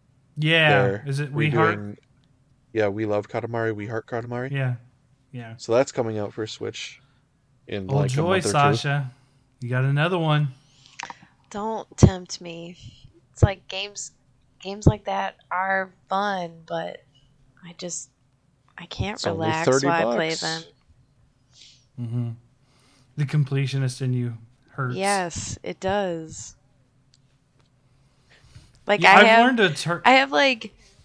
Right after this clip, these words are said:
Speaker 3: nine, over ninety percent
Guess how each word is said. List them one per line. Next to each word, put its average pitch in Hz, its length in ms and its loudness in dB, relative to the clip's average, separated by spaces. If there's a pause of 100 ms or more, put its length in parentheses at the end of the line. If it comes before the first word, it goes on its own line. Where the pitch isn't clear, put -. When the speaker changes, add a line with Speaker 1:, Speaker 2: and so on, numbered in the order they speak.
(540)
Speaker 3:
nine, 185 640 2
over 208 280 0
ninety 190 480 -2
percent 170 600 -4